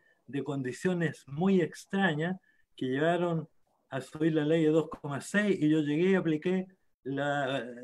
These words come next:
la fórmula clásica sin tener que hacer nada raro, ¿ya? Y llegué a uno cuarenta y ocho, eh, se armó un tremendo escándalo, que eso era lo real. Bueno, hubo que esperar un par de años,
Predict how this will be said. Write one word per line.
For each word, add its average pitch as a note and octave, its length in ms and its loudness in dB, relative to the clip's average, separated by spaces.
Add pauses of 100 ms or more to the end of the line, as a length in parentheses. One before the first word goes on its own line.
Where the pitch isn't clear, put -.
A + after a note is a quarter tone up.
la C3+ 180 -6
fórmula D#3+ 600 2
clásica F#3+ 580 2
sin D#3+ 280 -4
tener E3 340 -2
que D#3+ 80 -4
hacer D3+ 240 -4
nada E3+ 320 0
raro, F#3 480 2 (340)
¿ya? F3+ 260 2 (500)
Y F#3 260 6
llegué D#3 240 2
a E3+ 40 4
uno E3+ 220 2
cuarenta D3+ 400 0
y F#3 80 0
ocho, G#3 540 -2
eh, C#3+ 580 0 (540)
se - 160 -6
armó C3+ 200 0
un D#3+ 140 0
tremendo D3 400 -4
escándalo, F#3 560 2
que D3 100 -2
eso D3 200 -4
era C#3 100 -4
lo C#3 160 -4
real. G3 320 0
Bueno, F#3 300 4
hubo F3 240 4
que D#3+ 80 2
esperar D#3+ 420 0
un D3+ 140 -2
par D#3 240 0
de F3+ 120 2
años, F3+ 380 2